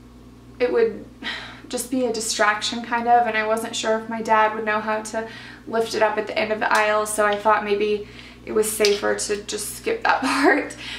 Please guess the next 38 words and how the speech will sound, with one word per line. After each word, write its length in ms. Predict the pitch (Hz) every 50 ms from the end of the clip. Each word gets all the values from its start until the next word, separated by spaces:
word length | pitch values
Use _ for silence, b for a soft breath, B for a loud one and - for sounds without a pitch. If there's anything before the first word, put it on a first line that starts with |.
| B B B
But 120 | - 269 -
the 80 | 285
veil 300 | 240 233 262 269 294 311
is 180 | 330 320 - 220 202 196 196 196
really 400 | 214 240 254 262 262 285 294 294
light. 560 | 285 262 - - 294 - - - - - - -
Just, 260 | 240 240 233 - -
I 140 | 240 233 233
wanted 300 | 233 240 254 262 285 294
it 200 | 277 269 262 254 B B B B B B B -
not 340 | 247 254 240 247 262 - -
to 80 | - 285
have 200 | 294 277 262 220
an 80 | 220
edge 380 | - 220 220 220 220 - - -
to 180 | - - 285 285
it. 140 | 285 - -
I 80 | 226
just 220 | 226 247 247 240 -
wanted 220 | 233 233 240 240
it 80 | 240 233
to 100 | - 226
be 120 | 240 226
really 300 | 220 220 220 220 220 220
soft 720 | 220 - - - 226 214 214 220 233 233 - - - -
and 240 | - 220 220 220 214
kind 180 | - 233 226 226
of 160 | 220 - -
blend 300 | 214 214 220 214 214 214
into 220 | 226 226 220 -
the 100 | 202 214
dress. 560 | 214 220 226 233 233 233 240 233 - - - - B B B B B B B B B -
The 80 | 233 226
same 720 | 226 - - 262 254 254 254 262 262 262 262 254 - - - - - -
hand-done 960 | - 254 240 233 233 233 240 233 226 - 220 220 220 220 220 214 220 220
Chantilly 600 | 220 - - 247 226 220 214 220 233 220 214 214 214
lace 480 | 214 226 240 254 269 302 320 311 -
that's 280 | - - 269 254 -